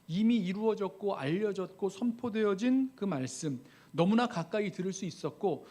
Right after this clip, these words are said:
누구든지 이 말씀을 듣고 즉시 적용할 수 있는 말씀이라는 겁니다. 신명기 삼십 장에서 모세가 말하고 있는 것, 그것은 바로 그리스도께서 이 땅 가운데 오셔서, 어, 십자가에 달려 죽으시고 부활하신 것, 그리고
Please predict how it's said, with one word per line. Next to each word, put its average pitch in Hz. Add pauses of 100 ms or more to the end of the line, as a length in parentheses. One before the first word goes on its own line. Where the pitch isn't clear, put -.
(120)
누구든지 240
이 208
말씀을 196
듣고 185
즉시 -
적용할 202
수 -
있는 196 (280)
말씀이라는 185
겁니다. 135 (480)
신명기 240
삼십 226
장에서 196
모세가 165
말하고 165
있는 185
것, 147
그것은 170
바로 175 (380)
그리스도께서 226
이 196
땅 190
가운데 180
오셔서, 156 (300)
어, 147
십자가에 214
달려 180
죽으시고 170
부활하신 170
것, 233
그리고 196